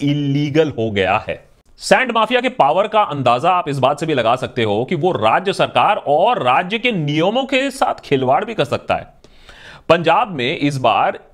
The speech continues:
इलीगल सैंड माइनिंग एक इलेक्शन इशू भी बना, बनना भी चाहिए था। पंजाब डिस्ट्रिक्ट मिनरल फाउंडेशन रूल्स ट्वेंटी एटीन के अनुसार किसी भी माइनर को अपनी रॉयल्टी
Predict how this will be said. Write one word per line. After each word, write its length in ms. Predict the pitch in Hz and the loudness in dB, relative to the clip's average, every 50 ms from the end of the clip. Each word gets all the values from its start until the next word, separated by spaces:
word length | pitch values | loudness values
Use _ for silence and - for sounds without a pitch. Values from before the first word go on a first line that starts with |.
| _ - 160 | _ -4 -2
इलीगल 520 | 160 180 196 196 202 226 226 214 240 233 | -2 0 0 0 -2 -2 0 0 0 -2
सैंड 420 | 233 - - 165 127 151 185 185 | -2 -4 -2 -2 -2 -2 -2 -4
माइनिंग 360 | 160 147 139 139 151 180 208 226 | -4 -4 -4 -2 -2 -2 -2 -2
एक 160 | 226 220 - - | -4 -4 -2 -2
इलेक्शन 480 | 139 127 127 127 - - - 202 208 - - | 0 0 -2 -4 -4 -2 -2 -2 -2 -2 -4
इशू 240 | 143 139 180 185 175 | -4 -2 0 0 0
भी 120 | 170 165 | 0 0
बना, 380 | 135 120 117 117 92 - - - _ _ - | 0 0 -2 -2 -4 -6 -10 -20 _ _ -2
बनना 260 | 131 127 123 123 139 | -2 0 0 0 0
भी 80 | 170 151 | 0 0
चाहिए 260 | 139 117 98 90 85 | -2 -4 -4 -4 -4
था। 260 | 85 - 76 - - _ _ - | -4 -6 -12 -14 -16 _ _ 0
पंजाब 540 | 185 190 202 202 180 240 247 311 339 330 208 | 0 0 0 0 2 2 2 2 0 -2 -2
डिस्ट्रिक्ट 400 | 165 170 - - - 285 269 - | -2 -2 -4 -2 -4 -4 -2 -2
मिनरल 360 | 160 151 147 165 175 226 240 | -2 -2 -2 -2 -2 -2 -2
फाउंडेशन 460 | - - 156 147 147 135 135 - 214 | -2 -2 -2 -2 -2 -4 -4 -2 -2
रूल्स 300 | 202 156 127 147 175 - | -4 -2 -2 -2 -4 -2
ट्वेंटी 340 | - 139 123 127 185 175 135 | -4 -4 -4 -2 -2 -2 -2
एटीन 260 | 120 - 147 180 185 | -2 -2 -4 -4 -4
के 100 | 180 147 | -2 -2
अनुसार 580 | 110 101 98 92 - 135 139 117 92 - - - | -2 -2 -4 -2 0 0 0 0 -2 -4 -8 -8
किसी 320 | - - 127 120 - 185 | -6 -6 -6 -6 -4 -6
भी 120 | 202 214 214 | -4 -4 -4
माइनर 360 | 175 101 95 98 107 131 151 | -2 -2 -4 -4 -2 -4 -6
को 200 | 156 - 147 165 | -4 -4 -2 -2
अपनी 260 | - - - 175 185 | -2 -2 -4 -4 -6
रॉयल्टी 580 | 143 107 101 98 107 113 113 - 220 269 269 | -4 -2 -2 -2 -2 -2 -2 -4 -4 -4 -6